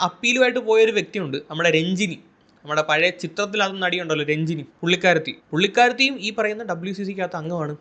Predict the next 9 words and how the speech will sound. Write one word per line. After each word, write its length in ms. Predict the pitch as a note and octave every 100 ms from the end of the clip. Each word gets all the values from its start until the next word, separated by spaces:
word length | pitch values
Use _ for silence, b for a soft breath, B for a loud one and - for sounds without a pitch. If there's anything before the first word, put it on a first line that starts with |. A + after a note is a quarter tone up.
| _ C3+
അത് 140 | D3+
വേറൊരു 320 | D3+ F3+ F#3+
കോമഡി. 280 | C3+ A#2+ A#2
ഇപ്പൊ 160 | - -
ഡബ്ല്യു 320 | C3 D#3 A#3
സി 80 | A#3
സിക്കകത്ത് 340 | B3+ C4 C4+ A#3
ഉള്ളവര് 380 | A#3 C#4+ D#4 D4+
തന്നെ 260 | C4+ C4